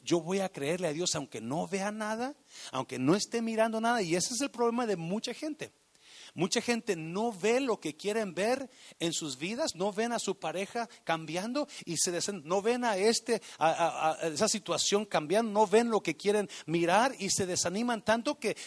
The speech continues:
tiran la toalla. Elías, al contrario, él siguió orando con más fervor. Siguió orando, "Vete otra vez,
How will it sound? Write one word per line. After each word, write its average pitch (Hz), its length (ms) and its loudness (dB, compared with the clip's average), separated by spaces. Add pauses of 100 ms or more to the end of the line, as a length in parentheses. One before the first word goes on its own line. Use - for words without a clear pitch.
tiran 233 300 0
la 226 80 2
toalla. 262 480 2
Elías, 190 440 2
al 220 100 -2
contrario, 220 540 -2 (180)
él 208 180 6
siguió 202 340 2
orando 202 400 0
con 151 180 -4
más 165 320 -2
fervor. 160 440 -6 (1120)
Siguió 175 460 4
orando, 196 340 0
"Vete 170 200 2
otra 226 180 2
vez, 226 380 2